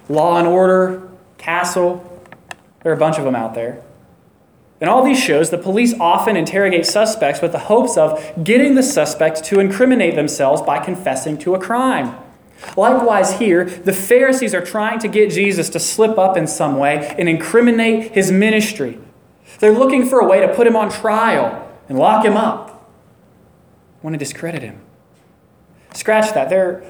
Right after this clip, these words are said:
they're looking for a way to put him on trial, convict him,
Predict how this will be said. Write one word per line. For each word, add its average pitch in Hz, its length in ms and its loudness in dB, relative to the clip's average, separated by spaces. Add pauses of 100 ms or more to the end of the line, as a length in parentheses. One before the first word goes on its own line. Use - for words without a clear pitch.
(200)
they're 190 120 2
looking 226 640 0 (200)
for 175 220 2
a 156 80 4
way 190 560 2 (400)
to 160 80 -4
put 208 180 0
him 202 80 0
on 175 140 0
trial, 175 760 0 (380)
convict 185 560 0
him, 127 320 -4